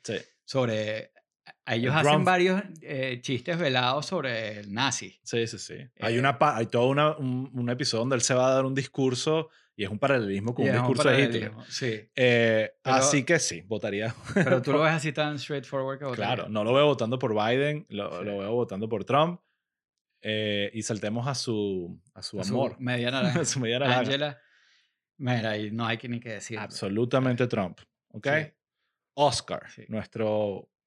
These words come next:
Speaker 1: personaje l-, hispano gay.
Speaker 2: Sí. O-,
Speaker 1: Obvio.
Speaker 2: Oscar, sí, es un demócrata conservador.
Speaker 1: Sí.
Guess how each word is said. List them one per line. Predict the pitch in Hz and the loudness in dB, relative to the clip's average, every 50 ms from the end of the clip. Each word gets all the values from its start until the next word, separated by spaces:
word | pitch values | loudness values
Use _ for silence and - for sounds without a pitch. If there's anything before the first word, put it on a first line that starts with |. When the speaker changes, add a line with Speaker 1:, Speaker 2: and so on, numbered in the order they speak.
| 113 104 | -20 -12
Speaker 1:
personaje | - 104 98 - - 110 104 101 95 98 123 131 135 135 - _ | -10 -10 -10 -6 -6 -6 -4 -4 -4 -2 0 0 -2 -2 -4 _
l-, | 120 127 135 - _ | -10 -12 -12 -12 _
hispano | _ 127 117 - - _ 139 127 131 135 135 143 | _ -16 -16 -16 -10 _ -4 -2 -2 -2 -2 0
gay. | 139 147 139 127 113 104 92 - - _ _ _ _ _ _ _ | 2 2 2 2 2 -2 -6 -8 -14 _ _ _ _ _ _ _
Speaker 2:
Sí. | 120 - - 113 107 - _ _ _ - | -20 -18 -18 -18 -18 -18 _ _ _ -4
O-, | 113 - 143 | -4 -2 -2
Speaker 1:
Obvio. | - 196 90 - - _ _ | -4 -6 -12 -16 -20 _ _
Speaker 2:
Oscar, | - 147 139 - - - - 175 180 190 196 185 185 - _ _ _ _ _ _ _ _ _ _ _ | -6 -4 -2 -2 -4 -4 -4 -4 -2 -2 -2 -4 -8 -10 _ _ _ _ _ _ _ _ _ _ _
sí, | - - 175 135 117 113 | -10 -8 -6 -6 -6 -6
es | 110 110 | -8 -10
un | 107 110 117 117 | -14 -14 -14 -12
demócrata | 117 117 123 123 110 - 127 135 156 156 170 156 127 - - - _ _ _ | -12 -10 -10 -10 -12 -14 -14 -16 -16 -14 -12 -12 -12 -14 -14 -20 _ _ _
conservador. | - 135 123 120 - 127 117 120 113 110 104 107 113 - _ _ _ _ _ _ _ | -8 -8 -6 -4 -4 -4 -4 -4 -6 -8 -8 -10 -12 -16 _ _ _ _ _ _ _
Speaker 1:
Sí. | - - - | -16 -14 -14